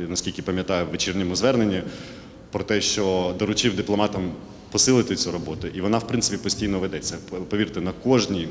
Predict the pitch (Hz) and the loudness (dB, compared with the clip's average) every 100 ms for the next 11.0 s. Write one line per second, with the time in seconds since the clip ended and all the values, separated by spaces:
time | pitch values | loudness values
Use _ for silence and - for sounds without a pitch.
0 | - 90 92 123 110 95 85 92 95 101 | -4 -6 0 2 2 0 -4 -4 -2 0
1 | 107 92 78 - - - - - 87 90 | 2 2 -2 -8 -16 -18 -18 -10 -6 -4
2 | - 101 110 110 104 87 80 76 85 85 | -2 2 2 4 4 2 -4 -4 -2 -2
3 | 78 - - - 98 - 85 78 73 73 | -4 -8 -16 -8 -6 -4 -4 -6 -8 -6
4 | 87 104 120 113 87 85 - - 87 80 | 0 4 4 4 0 -4 -4 -6 -4 -4
5 | 76 - - - - - - - - - | -6 -10 -16 -18 -16 -16 -18 -20 -20 -16
6 | - 101 104 107 104 95 98 90 80 71 | -2 2 4 4 2 0 -2 -2 -4 -6
7 | 71 - - - - - - - 104 113 | -10 -16 -20 -20 -20 -20 -14 -4 0 4
8 | 117 120 113 101 95 104 95 104 117 123 | 4 4 2 2 2 0 0 0 2 0
9 | - - 101 98 - 135 131 135 - - | 0 -4 -2 -2 2 2 2 0 -4 -12
10 | - - 90 90 87 87 87 85 113 104 | -14 -12 -8 -4 -4 -4 -4 0 2 2